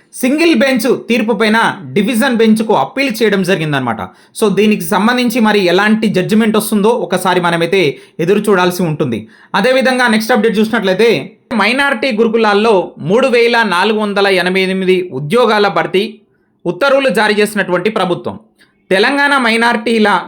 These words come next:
సంక్షేమ శాఖలోని మైనారిటీల గురుకుల విద్యా సంస్థల్లో మూడు వేల నాలుగు వందల ఎనభై ఎనిమిది అవుట్‌సోర్సింగ్ ప్రాతిపాదికన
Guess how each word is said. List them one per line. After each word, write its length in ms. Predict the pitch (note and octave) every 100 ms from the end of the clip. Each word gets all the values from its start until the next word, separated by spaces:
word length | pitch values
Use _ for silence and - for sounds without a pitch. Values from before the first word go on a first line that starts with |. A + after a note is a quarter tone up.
| - -
సంక్షేమ 420 | G#3 A#3 B3 A#3+
శాఖలోని 600 | A3 F#3 F#3+ F3+ F3+ -
మైనారిటీల 840 | G#2+ D#3 G#3 B3+ B3 A3+ G#3+ G3+
గురుకుల 420 | F3+ F3+ F#3+ G#3+
విద్యా 500 | F#3 D#3+ C3+ G#3+ F#3
సంస్థల్లో 800 | D#3+ F3 F3 G3 F3 F#3 D3+ A#2+ - _ - F3
మూడు 200 | C4 C#4
వేల 340 | B3+ B3+ A#3+
నాలుగు 320 | A3 G#3+ G3
వందల 260 | G#3 G#3 G3
ఎనభై 340 | F3+ F#3+ G3
ఎనిమిది 300 | G3 G3 F#3
అవుట్‌సోర్సింగ్ 720 | - F#3+ A#3 B3 A#3 A#3 A3
ప్రాతిపాదికన 720 | G#3+ F3+ F#3 F3+ F3 E3 F3